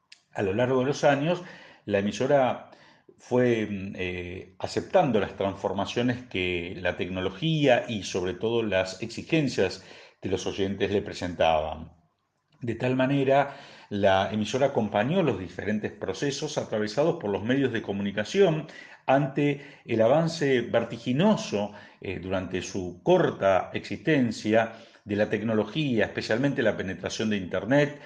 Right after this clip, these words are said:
y el surgimiento de diferentes redes sociales y plataformas digitales. En la actualidad, Radio Monumental ocupa esos espacios y acerca la noticia a través de diferentes medios y lenguajes.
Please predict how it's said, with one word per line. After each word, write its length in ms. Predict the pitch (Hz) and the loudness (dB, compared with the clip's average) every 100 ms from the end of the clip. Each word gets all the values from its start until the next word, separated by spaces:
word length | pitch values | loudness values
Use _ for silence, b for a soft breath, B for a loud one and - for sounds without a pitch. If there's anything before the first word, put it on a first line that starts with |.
| B B B | B B B
y 140 | 113 | -2
el 80 | 113 | 0
surgimiento 720 | 104 110 - 107 123 131 127 110 | 0 -4 -2 0 2 2 0 -2
de 100 | 95 | -2
diferentes 520 | 95 95 117 113 95 | -4 -2 -2 -2 -2
redes 240 | 110 113 | -2 -4
sociales 680 | - 87 - 127 135 131 - | -6 -8 0 2 2 0 -6
y 60 | 104 | -8
plataformas 720 | 98 87 95 - 110 113 98 | -6 -4 -4 -2 0 0 -2
digitales. 880 | 107 107 87 110 101 85 85 - - B B B | -4 -8 -2 4 4 4 -2 -14 -20 B B B
En 80 | 107 | 0
la 60 | 110 | 2
actualidad, 640 | 113 120 127 170 175 - | 2 2 6 6 4 0
Radio 260 | 110 131 147 | 0 2 2
Monumental 920 | 127 117 110 104 104 - 165 160 160 - | 2 2 2 0 0 6 6 6 0 -2
ocupa 640 | 117 - 196 180 - 165 | -4 -2 -2 -2 2 2
esos 320 | - - 110 139 | 2 -6 -6 -6
espacios 560 | 131 165 151 151 147 B B B | 2 4 4 0 -6 B B B
y 120 | 139 | 0
acerca 560 | 143 - 185 156 117 107 | 0 2 0 2 2 2
la 100 | 107 | 4
noticia 440 | 120 120 120 - | 2 -2 -2 -2
a 60 | 113 | -2
través 260 | 104 110 | 0 0
de 60 | 110 | 2
diferentes 580 | 101 - 104 120 117 107 | -2 0 0 2 0 0
medios 380 | 120 123 127 - | 2 2 0 -4
y 40 | |
lenguajes. 720 | 95 92 87 78 - 78 - | -6 -2 -2 -2 -4 -16 -18